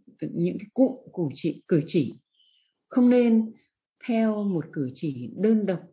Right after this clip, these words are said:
và tách biệt với các cử chỉ khác. Tức là ví dụ như này, khi chúng ta chào một người lớn, chúng ta có thể là, à, cúi đầu cùng với lời nói, ừ,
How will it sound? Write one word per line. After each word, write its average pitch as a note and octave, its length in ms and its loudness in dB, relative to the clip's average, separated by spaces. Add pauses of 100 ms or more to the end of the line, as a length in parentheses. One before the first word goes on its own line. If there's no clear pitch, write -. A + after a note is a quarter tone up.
(140)
và C#3+ 100 -8 (120)
tách C4+ 180 -2
biệt G#3 300 4
với C3+ 220 -8
các G#3+ 120 -12 (220)
cử E3 180 -10
chỉ C3 260 -14
khác. A3 140 -12 (540)
Tức C4 120 2
là F3+ 240 2
ví A3+ 80 6
dụ D4+ 160 6
như G#3+ 200 0
này, G#3+ 140 0 (720)
khi C4+ 140 2
chúng G3 240 -4
ta A3+ 480 -4 (440)
chào E3 680 0
một D#3 160 -6
người D#3+ 200 -2
lớn, E3+ 400 0
chúng E3+ 260 -12
ta F#3+ 300 -8 (340)
có G3+ 180 -4
thể F3+ 300 2
là, D3 240 -8 (420)
à, C#3+ 260 -8 (100)
cúi F#3 200 0
đầu G3+ 400 4
cùng C#3+ 220 -4
với C#3 100 -6
lời E3+ 240 -6
nói, C#3+ 440 -6 (760)
ừ, D3+ 80 -6